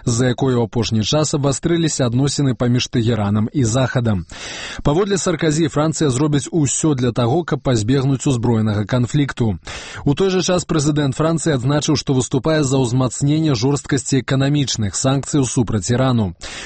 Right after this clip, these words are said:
У панядзелак міністры замежных спраў краінаў Еўразвязу абмяркуюць пытанне аб санкцыях, у прыватнасці пра эмбарга на пастаўкі іранскай нафты. Сёння ж кіраўнік аб'яднанага камітэту начальнікаў штабоў узброеных сіл Злучаных Штатаў генерал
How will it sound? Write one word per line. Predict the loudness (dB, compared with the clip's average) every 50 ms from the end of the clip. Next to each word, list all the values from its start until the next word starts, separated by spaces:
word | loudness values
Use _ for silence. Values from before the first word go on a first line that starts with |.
| -4 -2
У | -2 0
панядзелак | 0 0 0 0 0 2 2 2 2 0 0 0
міністры | 0 2 2 2 0 2 0 0
замежных | 2 2 2 2 0 2 0 0 -2 -2
спраў | -2 0 2 2 2 0
краінаў | 0 0 2 2 2 2 2 2 2 2
Еўразвязу | 2 2 2 0 0 2 2 2 2 2 2 0 0 -2 -12 -20 -8 -4
абмяркуюць | 0 0 2 2 0 0 0 -2 -2 0 -2
пытанне | -2 0 0 0 2 2 2 0
аб | 0
санкцыях, | -2 -2 -2 0 0 -2 -2 0 -2 0 0 0
у | 0
прыватнасці | 2 2 2 2 2 2 0 0 -2 0 -2 -2 0
пра | 0 -2 0
эмбарга | 0 0 0 2 2 2 2 2 2 0 0
на | 0 0 0 0
пастаўкі | -2 -4 -2 -2 0 0 0 0 0 0 0
іранскай | 0 2 0 0 2 0 0 -2 -4 -2 0 0 2
нафты. | 2 2 2 0 -2 -2 -2 -2 -2 -4 -8 _ -16 -14 -12 -12 -12 -12 -12 -14 -8 -6
Сёння | -2 0 0 2 2 0
ж | -2 0
кіраўнік | 0 0 2 2 2 2 2 0
аб'яднанага | 0 2 2 2 2 2 2 2 2 2 0 0 0
камітэту | 0 0 0 2 2 0 0 2 2
начальнікаў | 0 0 0 0 0 2 2 2 0 2 0 0
штабоў | 0 0 -2 0 2 2 2 2 2
узброеных | 2 2 0 2 2 2 2 0 0 -2
сіл | 0 0 2 2 2
Злучаных | 2 2 0 2 2 0 0 0 0
Штатаў | 0 0 0 0 2 0 0 0
генерал | 0 2 2 2 2 2 2 0 0